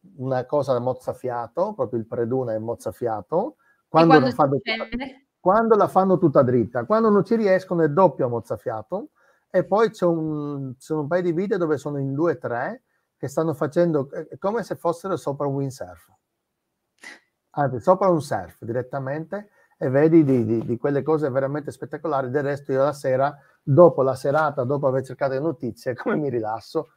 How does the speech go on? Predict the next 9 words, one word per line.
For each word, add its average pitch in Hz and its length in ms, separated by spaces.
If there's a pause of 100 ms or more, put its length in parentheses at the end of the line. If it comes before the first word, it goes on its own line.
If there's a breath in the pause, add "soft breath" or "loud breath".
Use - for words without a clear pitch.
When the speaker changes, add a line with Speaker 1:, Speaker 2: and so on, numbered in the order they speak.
Speaker 1:
Guardandomi 151 720
tutti 147 220
i 143 40
video 131 260
che 120 100
non 127 160
possiamo 127 500 (220)
trasmettere 123 720
purtroppo, 127 720